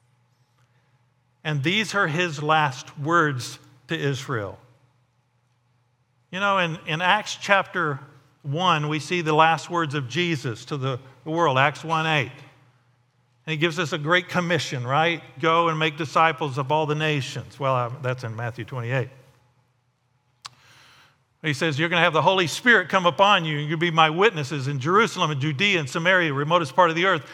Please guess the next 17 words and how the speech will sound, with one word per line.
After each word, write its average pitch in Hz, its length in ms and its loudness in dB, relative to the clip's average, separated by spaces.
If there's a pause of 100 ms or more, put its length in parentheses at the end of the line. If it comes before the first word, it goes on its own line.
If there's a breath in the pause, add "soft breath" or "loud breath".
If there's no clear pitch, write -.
(140)
I 170 100 6
want 220 300 2
you 202 60 -2
to 180 100 2
be 208 500 -2
witnesses, 170 960 -2 (320)
right? 214 380 6 (340 loud breath)
You, 240 300 -2 (160 loud breath)
you 220 140 0
expect 285 460 4
that 208 140 6
as 170 160 -4
last 202 360 4
words 233 320 2
from 180 180 -4
Jesus. 180 460 0
And, 175 160 -4